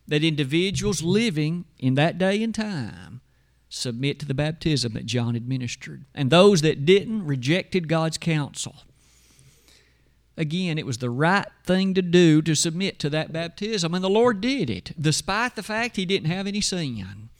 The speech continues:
If that was so of that baptism, consider with me that baptism administered by Jesus, the one that's a critical part of the new covenant.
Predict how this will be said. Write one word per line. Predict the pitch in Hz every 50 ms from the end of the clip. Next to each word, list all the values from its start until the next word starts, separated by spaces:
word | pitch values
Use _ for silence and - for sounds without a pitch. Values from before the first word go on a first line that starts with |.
| _ _ _ _ _ _ _ _ _ - - _ _ _ _ _ _ _ _ _ _ _ _ _ _
If | - 151 - -
that | 226 233 254 -
was | - 160 -
so | - - - 208 202 190 180
of | 151
that | 175 190 180 - 147
baptism, | 143 139 131 123 131 - 135 123 120 117 113 123 127 131 135 135 135 - - _ _ _ _ _ _ -
consider | - 165 165 - - 247 240 226
with | 202 190 185 165 -
me | 160 160 156 143 127 120 117 113 123 131
that | 135 143 143 - -
baptism | 135 147 147 135 - - 151 151 139 143 135 135
administered | 127 123 143 143 139 127 - - 120 117
by | 117 113
Jesus, | 110 113 139 151 147 120 - - - - - - - - - - _ _ _ _ _ _ _ _ _ _ _ _ _ _ _ _ _
the | 151 160 165
one | 165 208 226 240 220 196 185 170
that's | 175 175 165 - -
a | 147 135
critical | - - - 208 208 190 - - 143
part | - - - 190 190 185 170 160 147
of | 143 127
the | 135
new | 131 143 170 196 214
covenant. | - - 196 208 233 180 147 110 87 78 - - - -